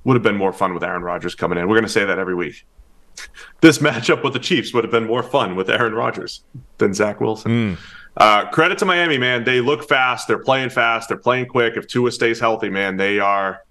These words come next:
Speaker 1: they do look legit. Second straight year, they've started out hot. So
Speaker 2: yeah, and, and I think, I mean, schematically, they seem to be winning.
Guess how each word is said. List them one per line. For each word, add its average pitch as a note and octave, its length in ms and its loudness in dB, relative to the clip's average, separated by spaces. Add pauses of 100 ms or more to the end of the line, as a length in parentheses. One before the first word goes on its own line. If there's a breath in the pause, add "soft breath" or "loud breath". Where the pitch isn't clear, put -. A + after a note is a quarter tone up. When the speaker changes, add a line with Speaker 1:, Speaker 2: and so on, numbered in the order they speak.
(460)
Speaker 1:
they G2+ 100 2
do A2+ 140 4
look A2+ 240 0
legit. G2+ 320 -2
Second A2 300 -2
straight G#2 260 -2
year, G2 180 -2
they've F2+ 160 -4
started F2+ 380 -2
out F2+ 180 -2
hot. F2 380 -6
So - 360 -10
Speaker 2:
yeah, B2+ 360 6
and, D#3 260 -4
and C#3+ 100 0
I C#3 120 -2
think, - 480 -4 (160)
I C#3 40 6
mean, B2+ 360 0 (240)
schematically, C3+ 760 0
they A2 200 -2
seem A2+ 260 -4
to F#2 60 -8
be F#2 260 -2
winning. G#2+ 560 -4